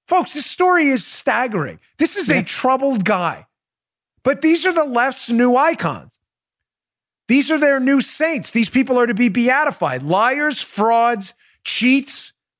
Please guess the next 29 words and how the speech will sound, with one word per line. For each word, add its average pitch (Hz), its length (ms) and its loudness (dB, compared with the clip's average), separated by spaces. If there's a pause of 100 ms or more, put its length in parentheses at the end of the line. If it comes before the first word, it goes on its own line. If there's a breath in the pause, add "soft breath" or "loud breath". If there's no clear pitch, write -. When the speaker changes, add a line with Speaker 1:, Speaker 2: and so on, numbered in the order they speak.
(680)
Speaker 1:
I 240 40 -2
mean, 233 180 0
people 302 340 0
with 233 180 0
really 285 460 0
corrupt 233 520 -2
moral 220 440 2
character. 208 640 -4 (720)
He 285 120 2
calls 339 460 0
the 294 120 2
officer, 330 180 0
starts 247 240 -4
yelling 269 300 0
at 269 60 -2
them 330 140 -2
for 277 160 -2
a 240 60 0
leak 254 220 2
he 269 180 2
did. 269 220 0
That 277 180 2
actually 302 460 0
happened. 262 360 -2 (1400)
We 196 140 2
know 214 160 4
about 139 300 -4
that 95 120 -12
now. 82 140 -20